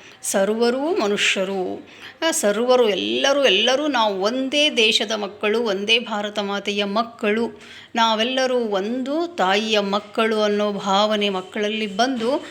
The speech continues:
ಅವರು ಸಮಾಜಕ್ಕೆ ಒಂದು ಉತ್ತಮ ಕೊಡುಗೆ ಆಗಲಿ ಅನ್ನೋ ಒಂದೇ ಒಂದು ಗುರುತರವಾದಂಥ ಗುರಿ ಹೊಂದಿ ಸಮನ್ವಯ ಶಿಕ್ಷಣ ಅನ್ನುವಂಥದ್ದು ಹುಟ್ಕೊಂಡಿರೋದು. ಏನು ಸಮನ್ವಯ ಶಿಕ್ಷಣ ಅಂತ ಅದ್ರದ್ದು ಬೇಸಿಕ್ ಅಂದರೆ ಸಾಮಾನ್ಯ ಅರ್ಥ ಹೇಳ್ಬಿಡ್ತೀನಿ ಈಗ.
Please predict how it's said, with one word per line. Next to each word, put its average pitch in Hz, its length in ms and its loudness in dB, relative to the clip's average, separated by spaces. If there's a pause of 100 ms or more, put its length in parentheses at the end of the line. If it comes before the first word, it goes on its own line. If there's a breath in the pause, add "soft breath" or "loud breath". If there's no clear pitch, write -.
(280 loud breath)
ಅವರು 254 160 0
ಸಮಾಜಕ್ಕೆ 285 800 -2
ಒಂದು 262 340 -2
ಉತ್ತಮ 269 380 -4
ಕೊಡುಗೆ 226 500 2
ಆಗಲಿ 220 680 0 (340)
ಅನ್ನೋ 190 240 -2
ಒಂದೇ 233 640 -2
ಒಂದು 269 260 0
ಗುರುತರವಾದಂಥ 226 920 0 (200)
ಗುರಿ 226 260 0
ಹೊಂದಿ 233 520 -2 (300 loud breath)
ಸಮನ್ವಯ 202 500 0
ಶಿಕ್ಷಣ 196 420 0
ಅನ್ನುವಂಥದ್ದು 185 600 0
ಹುಟ್ಕೊಂಡಿರೋದು. 220 880 -2 (500 loud breath)
ಏನು 320 460 2
ಸಮನ್ವಯ 262 460 0
ಶಿಕ್ಷಣ 240 460 -2
ಅಂತ 214 260 -2
ಅದ್ರದ್ದು 214 600 -2
ಬೇಸಿಕ್ 220 640 -6
ಅಂದರೆ 214 600 -2
ಸಾಮಾನ್ಯ 254 560 0
ಅರ್ಥ 254 360 -2
ಹೇಳ್ಬಿಡ್ತೀನಿ 214 540 0
ಈಗ. 190 140 -2